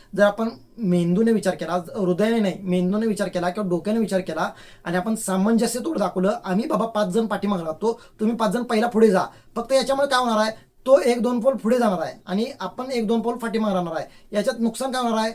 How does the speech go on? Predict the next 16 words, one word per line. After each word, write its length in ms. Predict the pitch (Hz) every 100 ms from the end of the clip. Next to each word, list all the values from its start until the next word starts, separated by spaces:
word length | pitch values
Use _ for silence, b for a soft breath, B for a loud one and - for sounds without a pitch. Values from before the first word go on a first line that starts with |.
| -
काहीच 240 | 196 226
नाही. 180 | 214 190
पण 180 | 170 233
आपण 320 | 240 190 247 247
पण 240 | 240 262
चालतोय, 360 | 254 208 180 240
तोही 280 | 247 240
चालतोय, 400 | 254 240 185 190 156 b b b
आपल्यालाही 420 | 175 220 240 240
लाभ 160 | 240 226
मिळतोय, 300 | 226 226 233
त्यालाही 300 | 226 214 233
लाभ 140 | 220
मिळणारच 340 | 220 208 202 196
आहे 100 | 185
ना. 120 | 208